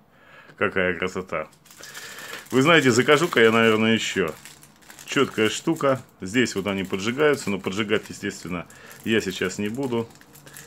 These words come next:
Сделаны с плотного такого воска или не воска, я даже не знаю, парафина, не парафина. Давайте одну все-таки, наверное, откроем и поглядим хотя бы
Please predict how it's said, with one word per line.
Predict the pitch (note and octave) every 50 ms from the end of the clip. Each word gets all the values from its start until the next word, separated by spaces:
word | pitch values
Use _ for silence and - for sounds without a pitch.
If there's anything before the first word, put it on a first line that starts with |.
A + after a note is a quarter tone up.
| - - - - - - - - -
Сделаны | - F#2+ F#2 F#2+ A2 C3+ C#3+ C3+ A#2+ A#2 A2+ A2 G#2 F#2 - - _ - - - - - - _ _ - _ - - - _ _ _ _ - - _ - - _ _ - - - - - - - - - - -
с | -
плотного | - - D3+ D#3 D#3+ C#3+ - - A#2 A#2 A#2 G#2+
такого | A2+ A2 - A2+ G#2+ G2+ G#2
воска | G2+ F#2 F#2 A#2 C#3+ D3 C#3 - - A#2
или | A2+ A2 A2
не | A2 A2+ A2+
воска, | G#2 F#2+ G2+ B2 A#2 A2+ - - G2+
я | G2+ G#2
даже | G2+ G2+ G2+ G2+
не | G#2 G#2 G#2
знаю, | G2+ G#2 F#2+
парафина, | F#2 - G#2+ G2+ G2+ G2 - - B2+ B2+ A2+ G#2+
не | G2+ G2
парафина. | F#2 - G2 G2+ G#2 G#2 - C3 B2 A2+ G#2 G2 - - - - - - - - - - - - - - - -
Давайте | F#2 A2+ A#2 A2 G2+ - G2+ G2
одну | G2+ F#2+ G2+ G2
все-таки, | F2+ - G2+ F#2+ G2+ - - F#2
наверное, | F#2 G2 G2 G2 F#2+ G2 G2
откроем | G2+ F#2 - B2 C3+ B2+ G#2 F#2 E2 D2+ - - - - - - - - - - - - - - - - - - - - - - - - -
и | - G#2
поглядим | F#2 - A2+ G#2 A2+ A#2 A#2 A#2 A2+ A2 F2+
хотя | - - F#2 - A2
бы | G2 F#2+ F#2+ F#2